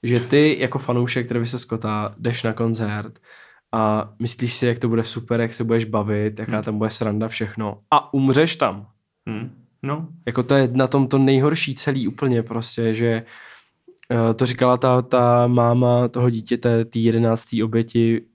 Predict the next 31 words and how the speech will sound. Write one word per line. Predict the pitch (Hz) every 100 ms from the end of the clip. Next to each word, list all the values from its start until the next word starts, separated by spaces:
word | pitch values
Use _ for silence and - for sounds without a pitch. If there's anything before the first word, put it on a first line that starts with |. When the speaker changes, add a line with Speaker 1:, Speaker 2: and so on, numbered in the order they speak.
| -
Speaker 1:
teda, | 120 107 95 - - -
sorry, | - 110 107
deváté | 110 113 110 113 98
oběti, | 113 110 113
která | 113 117
byla | 110 113
potvrzená | 113 117 113 113 117 113 -
jako | 113 117
poslední, | 117 - 113 113 117 117 - _ _ _ - - - - - -
že | 107 113 110 110 110 113 _ _ _ _ _ _ _ _ _ - -
ta | 113
dcera | 113 120 117
se | 123
jí | 113
ptala, | - 113 113
jestli | 110 - 120
může | 117 113 113
jít | 110 110
na | 107
koncert | 113 113 110
Travise | 110 110 110 117
Scotta | - 117 120
a | 113
že | 117
ona | 117 113
nejdřív | 113 107 113
ta | -
máma | 113 110 110
řekla, | 110 107 113
že | 113
ne. | 113 107 110